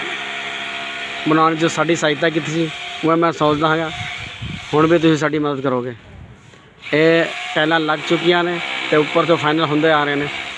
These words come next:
ਤੇ ਇੱਕ ਇੱਕ ਟਾਈਲ ਦੇ ਅੰਦਰ ਇੱਕ ਇੱਕ ਫਾਸਟਨਰ ਲਵਾ ਰਹੇ ਤਾਂ ਕਿ ਹੀਟ ਕਰਨ ਦੇ ਨਾਲ ਉਹ ਥੱਲੇ ਨਾ ਡਿੱਗਣ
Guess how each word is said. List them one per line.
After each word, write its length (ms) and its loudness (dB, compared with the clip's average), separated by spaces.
ਤੇ 160 6
ਇੱਕ 160 4
ਇੱਕ 140 4
ਟਾਈਲ 220 2
ਦੇ 120 2
ਅੰਦਰ 260 0
ਇੱਕ 140 4
ਇੱਕ 100 4
ਫਾਸਟਨਰ 400 2
ਲਵਾ 220 2
ਰਹੇ 120 2
ਤਾਂ 200 0
ਕਿ 220 2
ਹੀਟ 300 4
ਕਰਨ 240 4
ਦੇ 100 4
ਨਾਲ 380 4
ਉਹ 180 2
ਥੱਲੇ 280 2
ਨਾ 100 4
ਡਿੱਗਣ 320 0